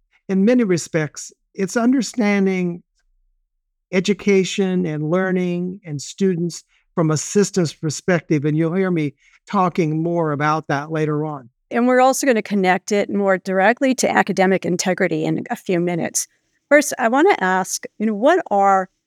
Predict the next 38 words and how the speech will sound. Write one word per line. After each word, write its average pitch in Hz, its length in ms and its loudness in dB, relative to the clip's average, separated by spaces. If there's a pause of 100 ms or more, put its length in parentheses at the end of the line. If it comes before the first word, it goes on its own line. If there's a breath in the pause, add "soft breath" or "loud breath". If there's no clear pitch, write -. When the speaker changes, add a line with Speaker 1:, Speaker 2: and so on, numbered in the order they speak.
(160)
Speaker 2:
the 196 100 -2
one 240 300 4
or 226 160 2
two 208 260 0
most 196 480 0
frequent 240 600 -2
concerns 180 800 -2
that - 160 0
you 196 180 0
hear 170 260 0
from 180 200 -2
employers 165 760 -2 (340)
about 180 260 4
how 180 160 0
students 196 520 0
are 180 60 2
being 165 280 0
prepared 165 480 0
for 175 120 -4
the 151 100 -6
job 156 320 -2
market? 156 440 -8 (360)
Speaker 1:
Well, 208 280 0
I, 185 440 -2
I 180 60 2
think 240 320 -2
there 175 340 2 (140)
is 175 180 -2
a 165 80 0
disconnect 147 720 -2 (180)
between 170 460 0
what 175 260 -2
is 151 160 -2
taught 220 440 -4 (320)
and 165 200 0
the 156 140 0
actual 180 680 -2
work 156 320 -4